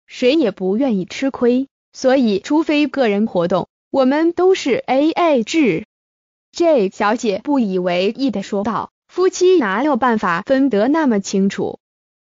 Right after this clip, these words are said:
朋友都未必可以这样了。Lakey 不以为然，现在有很多夫妻关系失衡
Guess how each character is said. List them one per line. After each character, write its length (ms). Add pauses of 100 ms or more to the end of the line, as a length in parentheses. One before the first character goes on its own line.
(120)
朋 220
友 240
都 140
未 220
必 240
可 240
以 200
这 200
样 160
了。 240 (680)
Lakey 800
不 200
以 140
为 260
然， 380 (100)
现 320
在 240
有 200
很 280
多 240
夫 240
妻 160
关 320
系 180
失 200
衡 400